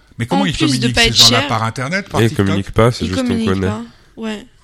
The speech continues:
Speaker 1: Et puis alors, donc, e-, explique-moi, ça se situe où par rapport, euh, où tu joues au basket, là-bas ?
Speaker 3: Non, c'est à côté, euh, le, à côté de Basket House, c'est juste un peu plus loin. C'est vraiment à,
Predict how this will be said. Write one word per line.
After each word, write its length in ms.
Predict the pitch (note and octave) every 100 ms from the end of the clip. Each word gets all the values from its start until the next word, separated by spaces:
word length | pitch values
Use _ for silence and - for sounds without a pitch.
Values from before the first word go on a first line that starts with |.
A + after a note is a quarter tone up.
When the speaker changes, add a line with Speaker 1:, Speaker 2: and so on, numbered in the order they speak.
| _ _ _ _ _ _ -
Speaker 1:
Et 80 | G#2
puis 160 | C3+
alors, 160 | A#2+ A2
donc, 200 | A#2+ B2
e-, 120 | B2
explique-moi, 640 | - A#2 - B2 C#3 B2+ A#2+
ça 160 | -
se 200 | A#2 C3
situe 420 | A2 - A#2+ B2+ B2
où 180 | C3+
par 160 | A#2 G#2
rapport, 400 | G2+ - G#2+ G2+
euh, 120 | F#2
où 120 | F#2
tu 160 | G2 G#2
joues 160 | G2+ G#2+
au 60 |
basket, 400 | G2+ G2+ A#2 G#2
là-bas ? 280 | E2 E2 E2+ - _ -
Speaker 3:
Non, 140 | G2
c'est 140 | -
à 60 | F#2
côté, 240 | G2+ -
euh, 220 | G2 G2 F#2+
le, 400 | F#2 F#2 F2+ F#2
à 80 | F#2
côté 200 | F#2+ F2+
de 40 |
Basket 360 | F2+ F#2 F#2+ -
House, 280 | A2 G2+ -
c'est 80 | F#2+
juste 220 | G2 -
un 80 | F2+
peu 140 | F2
plus 160 | - G2
loin. 180 | G#2 G#2 - - - -
C'est 180 | - F#2
vraiment 420 | F2+ F#2+ G2+ G2
à, 100 | F2+